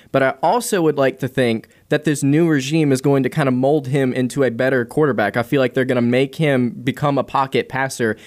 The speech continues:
and I feel like that's going to help him moving forward. Now, is he the best quarterback in the S E C? No, I don't think so. Is he an N F L draft pick? I don't really think so. But I think for Bo Nix moving forward, he's gonna try and become a better college quarterback. Now, I don't think he's going to be elite,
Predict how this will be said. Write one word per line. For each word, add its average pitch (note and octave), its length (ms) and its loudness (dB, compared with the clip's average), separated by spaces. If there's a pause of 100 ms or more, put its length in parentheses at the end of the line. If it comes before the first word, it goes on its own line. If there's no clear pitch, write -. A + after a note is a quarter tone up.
(160)
and C3 120 0
I C3 80 2
feel G3 240 0
like F3 160 -2
that's E3 220 -2
going D3+ 260 2
to B2+ 80 0
help C#3 280 0
him C3+ 200 2
moving B2 320 2
forward. B2 320 0
Now, B2 220 -2
is F3 200 0
he F#3+ 80 0
the E3+ 80 0
best E3 300 -2
quarterback D#3 380 0
in D3 60 -2
the C#3+ 100 2
S C#3+ 160 0
E C#3+ 80 0
C? C3+ 360 -2 (280)
No, B2 340 2
I B2+ 140 0
don't B2+ 180 -4
think C3 220 0
so. G2+ 320 0
Is D3 200 0
he E3+ 140 2
an D3 100 -2
N D3 120 0
F D3+ 180 -2
L D3 120 2
draft C#3+ 420 -2
pick? G#2+ 240 -2 (400)
I E3 140 2
don't F3 120 -2
really D3+ 240 2
think C3+ 300 -2
so. G2+ 300 -2
But C3 160 0
I C#3 80 2
think E3+ 260 -2
for D3+ 160 -2
Bo D3 220 2
Nix F3 320 -2
moving D3 320 2
forward, C3+ 400 0
he's C3+ 160 -2
gonna D3+ 180 0
try C#3+ 300 -2
and C#3 100 0
become C3+ 260 0
a A#2+ 40 2
better B2 240 0
college C3+ 480 -2
quarterback. A2+ 520 -2
Now, A#2 160 -2
I C3+ 120 -2
don't D#3 160 -2
think D3+ 140 0
he's D3 140 -2
going C#3 280 0
to C#3 100 -2
be B2+ 160 0
elite, C3 480 0